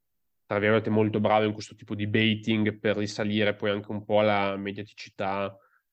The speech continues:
eh, diciamo, essere un pochino, fare interazioni, si direbbe, no? Cioè, mm,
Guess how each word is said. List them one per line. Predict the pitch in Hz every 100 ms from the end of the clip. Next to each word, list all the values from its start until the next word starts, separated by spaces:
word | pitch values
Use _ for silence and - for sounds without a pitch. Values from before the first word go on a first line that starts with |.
| _ _
eh, | - 98 95 90 95
diciamo, | 98 - 98 101 95 87 - _ _ _ _
essere | - 98 - 98 98
un | 98 98
pochino, | - 101 104 98 95
fare | - 110
interazioni, | 113 104 104 104 - 113 113 107 110
si | 107 107
direbbe, | 107 104 101 98
no? | 104 104 104
Cioè, | 104 104 101
mm, | 101 95